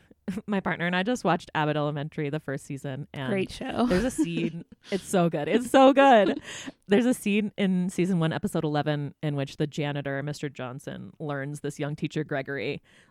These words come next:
Speaker 1: like, a super important lesson. He says that a dream can be a goal just as much as it can be a distraction.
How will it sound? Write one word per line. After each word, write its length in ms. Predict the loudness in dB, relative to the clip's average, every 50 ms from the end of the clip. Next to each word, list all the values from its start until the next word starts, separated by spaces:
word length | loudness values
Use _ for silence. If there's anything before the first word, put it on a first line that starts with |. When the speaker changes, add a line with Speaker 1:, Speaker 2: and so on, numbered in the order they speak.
| _
Speaker 1:
like, 300 | -6 -6 -4 -4 -6 -8 _ -6
a 80 | -6 -6
super 340 | -2 0 0 0 2 2
important 380 | 2 2 2 0 0 0 0 0
lesson. 440 | 0 0 0 0 -2 -2 -2 -2 -2
He 120 | -4 -4
says 220 | -4 -4 -4 -4 -4
that 240 | -4 -6 -6 -10 _ -20 -20 -20 _ _
a 60 | -10
dream 260 | -6 -4 -4 -4 -2
can 140 | -2 -4 -2
be 160 | 0 0 -2
a 40 | -2
goal 280 | -2 -2 -2 -2 -2 -2
just 180 | -4 -6 -6
as 140 | -6 -6 -6
much 180 | -6 -6 -6 -6
as 80 | -8
it 60 | -8 -8
can 160 | -8 -8 -6
be 80 | -6
a 60 | -8 -8
distraction. 600 | -10 -10 -10 -10 -10 -10 -10 -12 -10 -10 -10